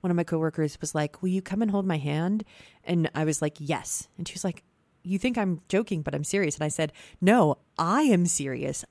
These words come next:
I will come with you and hold your hand, but you are going to get your flu shot," especially since she has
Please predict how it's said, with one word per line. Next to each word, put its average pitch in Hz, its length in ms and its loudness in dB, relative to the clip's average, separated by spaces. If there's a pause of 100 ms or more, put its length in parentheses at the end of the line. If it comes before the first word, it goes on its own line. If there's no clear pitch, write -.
I 202 200 4
will 269 160 4
come 254 360 0
with 269 240 2
you 185 260 4
and 185 180 2
hold 208 600 2
your 170 540 2
hand, 160 640 -4 (460)
but 165 300 4
you 185 200 6
are 170 80 6
going 175 480 2
to 170 100 -4
get 156 220 0
your 160 140 2
flu 165 300 0
shot," 135 420 -2
especially - 440 -2
since 190 260 -2
she 185 160 -6
has 165 600 -2